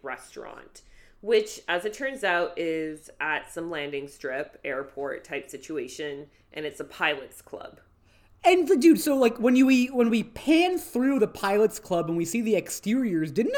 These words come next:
Speaker 2: it look like a dilapidated building or something? I was like, "Why are they doing a show at this abandoned warehouse?"
Speaker 1: Well, maybe it's an airplane hangar that's been converted into a restaurant.
Speaker 2: Yeah, I don't know. It just looked abandoned.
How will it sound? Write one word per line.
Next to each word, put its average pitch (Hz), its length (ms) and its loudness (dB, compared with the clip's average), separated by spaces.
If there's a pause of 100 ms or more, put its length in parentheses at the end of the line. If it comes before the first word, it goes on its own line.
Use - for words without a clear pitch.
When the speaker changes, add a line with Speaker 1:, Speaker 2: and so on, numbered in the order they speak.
Speaker 2:
it 233 80 -8
look 175 280 -2
like 240 120 0
a 190 40 -4
dilapidated 165 840 -4
building 147 400 -2
or 233 100 0
something? 302 480 -2
I 208 60 0
was 202 180 0
like, 190 260 0 (300)
"Why 196 340 4
are 339 240 8
they 269 580 4 (280)
doing 240 260 4
a 208 60 6
show 220 320 4
at 196 80 4
this 165 140 -4
abandoned 165 500 -2
warehouse?" 147 680 -4
Speaker 1:
Well, 233 140 -4
maybe 269 260 -2
it's 330 160 -10
an 302 100 -8
airplane 196 440 -6
hangar 151 520 -14 (680)
that's 180 240 -6
been 160 300 -6
converted 156 560 -8
into 147 260 -8
a 143 60 -8
restaurant. 294 680 -10 (1160)
Speaker 2:
Yeah, 320 340 4
I 269 140 4
don't 262 120 4
know. 190 120 0
It 208 60 2
just 415 160 2
looked 440 300 4
abandoned. 214 600 0